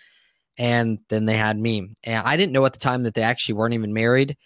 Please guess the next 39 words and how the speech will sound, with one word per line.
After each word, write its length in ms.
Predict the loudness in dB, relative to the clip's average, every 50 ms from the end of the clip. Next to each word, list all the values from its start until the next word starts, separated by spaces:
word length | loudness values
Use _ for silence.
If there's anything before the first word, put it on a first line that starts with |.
| _ _ _ -6
I 80 | -6 -4
thought 320 | 0 0 0 0 0 0
they 80 | 0 2
were 140 | 2 2 2
married 380 | 2 0 0 0 0 0 0
until 340 | -2 -4 -2 0 0 0 0
at 100 | -2 -4
four 240 | -6 -2 0 2 2
years 240 | 4 2 2 2 2
old, 260 | 2 4 2 2 2
they 120 | 0 -2
broke 480 | -4 -4 -4 0 0 2 0 0 0 -2
up. 180 | -2 -2 -4 _ _ -10
So 200 | -4 -2 -2 -2
for 160 | -2 -4 -4
me, 380 | -2 0 0 0 0 0 -4 -8 _ _ _ _ _ _ _ _ -8
zero 340 | -6 -2 0 2 2 4 4
to 120 | 2 0
two, 440 | -2 -2 -2 0 2 2 2 2 0
from 220 | -2 -4 -4 -2 -2
what 100 | 0 0
I've 140 | -2 -4
heard, 380 | -2 0 2 2 2 2 0 -2
since 200 | -6 -8 -4 -4
I 60 | -2
don't 140 | -2 -2 -2
have 100 | -2 -4
any 140 | -4 -4 -6
memory, 420 | -4 -4 -4 -2 -2 -2 -2 -2
zero 480 | -4 -4 -6 -4 -2 -2 -2 -2 -2 -4 -6 -8 -6
to 420 | -2 -2 0 0 0 -2 -2 -4 -8 _ _ _ _ _ _ _
almost 440 | -2 0 2 4 4 4 2 0 0
two, 200 | 2 2 2 0 0 -2
I 80 | -2
do 120 | 2 4 4
have 160 | 6 6 6
a 40 | 4
memory 400 | 4 2 2 2 2 0 0 -2
of 200 | -2 -2 -2 -2